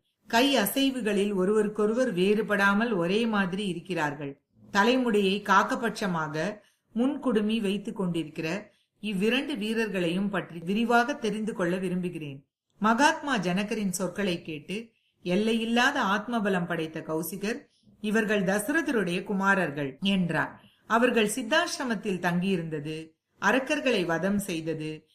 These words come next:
எந்தவித இடையூறுமின்றி இவ்விடம் வந்து சேர்ந்தது, வழியில் விசாலா நகரத்தை பார்த்தது, அகலிகையை தரிசித்தது, கௌதமருடன் சந்திப்பு, இவைகளை விரிவாக கூறிவிட்டு முடிவில் இங்குள்ள மகோன்னதமான வில்லை பற்றி தெரிந்து கொள்ளும் ஆவலுடன் வந்திருக்கிறார்கள் என்றார்.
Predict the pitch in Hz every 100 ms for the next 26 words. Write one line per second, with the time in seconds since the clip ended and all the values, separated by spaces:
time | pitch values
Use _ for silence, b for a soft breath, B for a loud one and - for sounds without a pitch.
0 | _ - 202 254 320 269 214 196 196 233
1 | 240 220 196 180 190 175 175 202 214 180
2 | 180 202 175 175 175 165 151 156 156 _
3 | _ - 190 233 294 294 233 196 226 277
4 | 277 254 208 180 180 180 170 165 170 165
5 | - 151 156 160 - _ _ - 196 262
6 | 294 262 262 233 202 156 160 175 202 -
7 | 156 160 165 - _ _ 190 226 277 311
8 | 285 240 220 196 175 165 175 175 165 160
9 | - _ _ 214 233 269 247 214 196 214
10 | 247 269 269 294 - 220 196 170 - 208
11 | 190 208 190 196 233 _ _ - 226 233
12 | 254 302 254 196 220 285 294 262 233 233
13 | 240 196 196 240 - 208 180 208 185 180
14 | 196 196 180 170 151 170 220 214 190 214
15 | 175 175 208 196 175 160 143 147 143 135
16 | 131 143 135